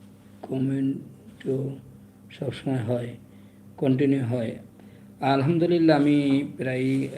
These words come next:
রাত্রে, রাত বারোটার পরে, আহ, লাইভ করার, উম, চেষ্টা করব। আজকে করছি এবং মাঝে মাঝে করি, কিন্তু আজ কন্টিনিউ করার চেষ্টা করব।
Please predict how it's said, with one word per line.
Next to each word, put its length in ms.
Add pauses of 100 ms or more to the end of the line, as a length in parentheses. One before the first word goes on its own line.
(120)
রাত্রে, 440
রাত 220
বারোটার 280 (100)
পরে, 200
আহ, 1120
লাইভ 180 (120)
করার, 240 (360)
উম, 460
চেষ্টা 260
করব। 380 (140)
আজকে 460 (100)
করছি 320
এবং 300
মাঝে 260
মাঝে 200
করি, 240
কিন্তু 260
আজ 100 (120)
কন্টিনিউ 480
করার 220 (120)
চেষ্টা 260
করব। 260